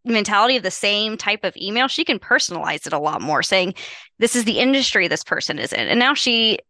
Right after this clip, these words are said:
says that she really can't go without it. Our operations manager uses it to help create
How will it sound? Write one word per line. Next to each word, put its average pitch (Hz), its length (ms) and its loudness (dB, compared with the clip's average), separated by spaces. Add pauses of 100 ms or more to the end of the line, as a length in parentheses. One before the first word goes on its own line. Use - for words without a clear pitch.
(180)
says 226 260 4
that 190 160 4
she 240 160 0
really 214 240 2
can't 202 260 -2
go 190 120 2
without 220 340 4
it. 160 200 0 (420)
Our 196 180 4
operations 233 600 0
manager 180 420 0
uses 190 460 -4
it 185 160 2
to 202 120 -4
help 185 400 0
create 190 540 0